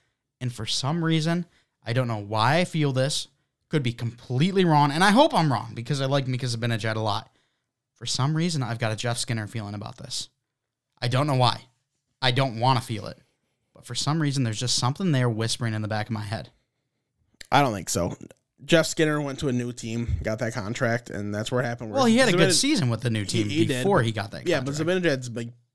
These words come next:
Speaker 2: been here and, you know, is, like, around this team or he's used to the system. It's not like
Speaker 1: Yeah.
Speaker 2: he's just, like, a, still a fr-, like, a fairly fresh face where Skinner was, you know, one season in and good to go.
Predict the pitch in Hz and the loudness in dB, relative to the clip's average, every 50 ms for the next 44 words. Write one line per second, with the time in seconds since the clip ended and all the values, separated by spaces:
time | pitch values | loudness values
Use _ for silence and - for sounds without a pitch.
0 | _ _ - 143 139 135 123 123 123 120 113 113 101 101 113 113 110 110 120 - | _ _ 0 0 0 0 0 0 0 0 0 0 -2 -2 -4 -4 -4 -6 -6 -6
1 | 73 101 101 98 92 101 117 120 117 110 104 120 110 113 120 123 120 113 110 127 | -8 -8 -8 -6 -6 -4 -4 -2 -2 -2 -2 -2 0 0 0 0 0 0 -2 -4
2 | 127 - - - - 76 - 123 - - - 131 123 123 110 117 127 120 117 - | -6 -8 -12 -12 -12 -10 -10 -8 -8 -8 -6 -4 -4 -2 -2 -2 -2 -4 -2 -2
3 | 123 123 - 123 110 - 131 123 - 123 117 120 117 113 - - 120 127 123 123 | -2 -2 -2 -2 -2 -2 -2 -2 -2 -2 -2 -2 -2 -2 -2 -2 -4 -4 -4 -6
4 | 120 117 113 104 90 120 117 - 127 107 - - - - - 131 113 113 120 - | -8 -10 -10 -12 -10 -6 -6 -4 -4 -4 -4 -2 -2 0 2 2 0 0 -2 -6
5 | - - 110 110 113 92 - - 110 104 - - 123 113 117 107 104 - 110 107 | -8 -8 -6 -6 -6 -6 -6 -4 -4 -6 -4 -2 -2 -2 0 -2 -2 -2 -4 -4
6 | - - 120 110 104 - 113 110 - - 120 107 98 98 98 101 101 117 113 110 | -2 -2 -2 -2 -2 -2 -2 -2 -2 -2 -2 -2 -4 -4 -6 -6 -6 -4 -4 -6
7 | 101 87 92 110 - - - - 107 113 104 - - 113 107 107 110 104 95 95 | -4 -4 -6 -8 -8 -10 -10 -6 -4 -4 -4 -2 -4 -4 -4 -4 -6 -6 -6 -6
8 | 95 104 92 92 110 104 95 101 - | -6 -6 -6 -4 -4 -4 -4 -4 -6